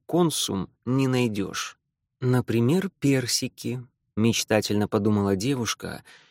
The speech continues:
и у нее аж живот подвело от тоски по персикам, которых она за всю беременность не видела ни разу. В последний раз она их ела во время учебы в свободном университете,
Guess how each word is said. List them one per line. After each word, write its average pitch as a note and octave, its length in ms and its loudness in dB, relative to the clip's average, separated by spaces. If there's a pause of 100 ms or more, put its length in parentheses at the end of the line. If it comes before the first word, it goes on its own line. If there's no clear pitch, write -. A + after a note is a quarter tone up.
(160)
и C3+ 120 4
у C#3+ 100 6
нее E3 340 4
аж D3 80 2
живот C#3 520 2
подвело A2+ 520 4
от G#2 100 0
тоски - 360 -2
по A2 140 2
персикам, A#2 720 -2 (340)
которых C3 460 0
она C3 160 2
за B2+ 140 0
всю A#2+ 240 0
беременность A#2+ 840 2
не A#2+ 240 2
видела A2+ 320 2
ни A2 180 0
разу. G2 460 -4 (640)
В - 120 -20
последний G#2 540 0
раз A#2 320 2 (380)
она A2+ 280 4
их - 140 -6
ела B2 260 4
во A2 140 2
время A2+ 300 2
учебы A2+ 420 0
в - 40 -6
свободном A2+ 600 2
университете, A2+ 1040 -4